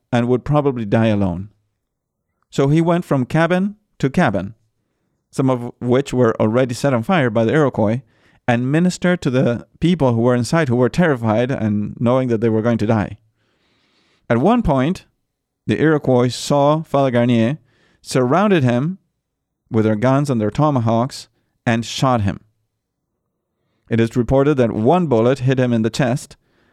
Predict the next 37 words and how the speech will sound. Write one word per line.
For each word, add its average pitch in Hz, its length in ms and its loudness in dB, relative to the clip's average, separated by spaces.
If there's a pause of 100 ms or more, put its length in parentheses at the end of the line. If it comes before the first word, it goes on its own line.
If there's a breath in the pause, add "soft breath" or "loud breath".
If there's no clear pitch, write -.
(220)
and 110 100 0
another 135 400 2
ripped 127 320 0
open 127 320 0
his 110 160 -2
stomach. - 480 -4 (1600)
Then 131 180 0
he 135 100 -2
fell 151 200 -2
to 175 100 -2
the 165 100 0
ground, 135 380 0 (480)
and 113 120 0
the 113 80 2
attackers 131 580 0
tore 165 280 2
off 151 140 -2
his 127 140 -4
cassock 110 520 -2 (760)
and 107 140 0
left 123 240 0
it 113 120 -4
naked 143 640 -2 (300)
and 107 240 -2
bleeding 113 580 0 (140)
on 101 120 -2
the 101 60 -2
ground, 98 360 -8 (840)
and 160 120 0
then 156 280 0
left 104 240 -4
him. - 180 -14 (1160)
After 180 240 -2
some 147 160 0
moments, 139 340 0
Father, 135 500 0
uh, 110 400 -2